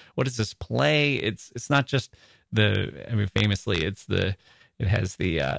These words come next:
the theater being a mirror to the world, but it's also a mirror in the sense of everything doubling on itself and us getting these different images and, and visions of what the play is and, and what it can be.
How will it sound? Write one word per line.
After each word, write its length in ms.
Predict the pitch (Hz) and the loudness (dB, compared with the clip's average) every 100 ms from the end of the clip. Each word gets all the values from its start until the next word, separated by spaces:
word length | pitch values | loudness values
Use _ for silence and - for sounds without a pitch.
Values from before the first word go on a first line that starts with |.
| - | -2
the 300 | 113 - 104 | -2 0 -2
theater 320 | - 120 107 | 0 2 4
being 260 | 104 107 104 | 2 2 2
a 40 | |
mirror 380 | 110 113 107 107 | 4 4 4 0
to 140 | - | 0
the 140 | 101 101 | 0 2
world, 500 | 110 127 123 107 110 | 4 4 4 2 0
but 140 | 113 | -4
it's 140 | 120 | 0
also 320 | 151 175 208 202 | 0 2 2 2
a 40 | |
mirror 280 | 147 135 131 | 2 4 4
in 100 | 113 | 2
the 80 | 107 | 0
sense 260 | 131 127 | 0 0
of 160 | 120 98 | 0 0
everything 540 | 131 139 160 160 156 120 | -2 0 0 2 0 0
doubling 500 | 120 117 139 135 123 | 0 2 2 2 2
on 160 | 107 | 2
itself 560 | 110 - 127 117 113 113 | 0 -2 2 4 2 2
and 280 | 110 101 101 | 0 0 0
us 220 | - 123 - | 0 -2 0
getting 360 | 131 123 117 | 0 2 2
these 260 | 110 104 101 | 0 -2 -2
different 680 | 131 120 - 127 123 - - _ _ _ - | -2 -2 0 2 2 0 -8 _ _ _ 0
images 680 | 131 135 127 127 113 107 110 | 4 4 4 2 2 0 -2
and, 320 | 101 95 95 | 0 0 0
and 200 | 110 104 | 0 0
visions 680 | 95 107 131 127 113 101 98 | 0 2 2 4 2 2 0
of 140 | 110 101 | -2 0
what 200 | 107 - | -2 -2
the 60 | |
play 220 | 98 117 101 | -2 2 2
is 260 | 104 101 | 2 0
and, 220 | 107 98 95 - | 0 -2 -2 2
and 240 | 110 104 | 2 2
what 140 | 98 | 0
it 140 | 98 - | -2 -2
can 160 | 104 | -2
be. 280 | 87 87 95 | -2 -4 -6